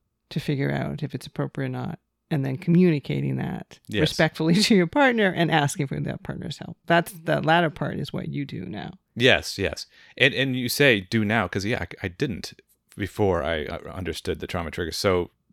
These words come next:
Speaker 2: to some extent, I handled it similarly as the narcissist did when it, when I was fully triggered and went into freeze. And oftentimes there were bad behaviors there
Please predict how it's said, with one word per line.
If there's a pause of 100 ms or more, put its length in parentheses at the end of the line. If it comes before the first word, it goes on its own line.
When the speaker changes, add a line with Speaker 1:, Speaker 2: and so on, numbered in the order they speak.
Speaker 2:
to
some
extent,
I (120)
handled (400)
it
similarly
as
the (200)
narcissist
did (440)
when
it,
when
I
was
fully
triggered (280)
and
went
into
freeze. (400)
And
oftentimes (180)
there
were
bad
behaviors
there